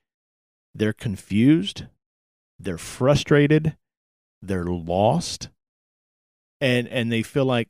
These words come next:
"I got into the wrong profession." They didn't get into the wrong profession. They have the right heart, they just have given no consideration to how these three areas of practice all tie in together,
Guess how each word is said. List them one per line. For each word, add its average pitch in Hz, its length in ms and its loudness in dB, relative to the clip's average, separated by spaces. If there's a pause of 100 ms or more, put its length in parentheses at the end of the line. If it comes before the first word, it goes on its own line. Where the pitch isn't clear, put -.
"I 131 120 -4
got 127 220 0
into 117 200 -2
the 104 100 -2
wrong 98 220 -2
profession." - 580 -8 (1500)
They 147 120 4
didn't 185 400 0
get 131 160 0
into 123 200 -2
the 101 100 -4
wrong 110 300 -4
profession. - 760 -4 (140)
They 110 120 -4
have 220 460 -4
the 147 100 0
right 104 320 -4
heart, - 640 -8 (480)
they 208 100 0
just 185 300 -2
have 113 360 -4
given 117 380 0
no 131 220 4
consideration 131 1200 -4 (340)
to - 120 -10
how 113 280 -2
these 123 400 0
three 135 300 -4
areas 110 300 -2
of 90 180 -8
practice - 640 -6 (540)
all 113 320 0
tie - 300 -4
in 98 280 -6
together, 123 520 -6